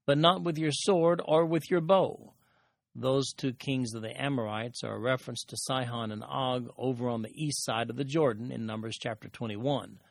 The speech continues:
Who was the hornet? Was he some sort of a superhero? Well, come to think of it, the Israelites certainly did conquer that land with ease back then.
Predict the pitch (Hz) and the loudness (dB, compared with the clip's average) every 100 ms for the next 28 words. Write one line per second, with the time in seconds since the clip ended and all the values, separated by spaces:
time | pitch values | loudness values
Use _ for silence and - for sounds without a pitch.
0 | _ _ _ _ 175 165 143 170 151 127 | _ _ _ _ 4 4 6 6 6 4
1 | 110 - - - 107 113 107 110 110 87 | -2 -10 -16 -12 -4 -2 -2 -2 -4 -4
2 | - - - _ _ _ _ _ _ - | -12 -18 -20 _ _ _ _ _ _ -10
3 | 117 117 135 127 - 127 120 107 95 - | -8 -4 -2 -2 -2 -2 -2 -4 -6 -6
4 | - - 135 131 113 151 151 180 226 - | -4 -2 -2 -2 0 0 2 0 -2 -10
5 | _ _ _ _ _ _ - 170 160 160 | _ _ _ _ _ _ 0 2 2 0
6 | 120 - 208 240 110 117 - 123 131 156 | 0 0 0 0 -2 -2 -4 -4 0 0
7 | 160 160 156 151 147 - - 185 165 143 | 2 0 2 2 2 -2 0 0 0 -2
8 | 139 131 151 214 190 - 202 190 - 156 | -2 -2 0 0 0 -2 0 0 -2 0
9 | 156 151 170 180 143 123 160 240 214 117 | 0 0 0 0 0 2 2 2 0 -2
10 | 107 92 - 95 98 | -4 -6 -8 -10 -8